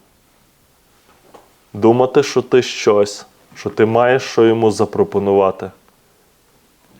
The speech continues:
не розуміючи, що абсолютно нічого, крім своїх гріхів, ти не можеш принести до нього.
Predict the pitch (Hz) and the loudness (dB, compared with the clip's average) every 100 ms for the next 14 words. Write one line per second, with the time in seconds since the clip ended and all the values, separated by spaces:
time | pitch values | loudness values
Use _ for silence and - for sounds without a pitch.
0 | _ 107 107 101 98 98 107 113 101 - | _ -4 2 2 2 -2 -2 -2 -2 -4
1 | 95 - - - 98 - 113 123 127 120 | -10 -12 -6 0 0 0 2 2 0 -2
2 | 117 120 120 110 101 104 101 - 104 107 | -4 0 0 2 0 -2 -4 -6 0 2
3 | 113 107 113 107 - 104 104 - _ _ | 2 0 -6 -10 -4 -4 -4 -14 _ _
4 | - - - - 107 101 101 123 113 - | -20 -20 -20 -6 -4 -2 0 0 -2 -10
5 | - 95 92 92 - 95 95 101 98 | -12 -10 -8 -10 -14 -12 -10 -12 -18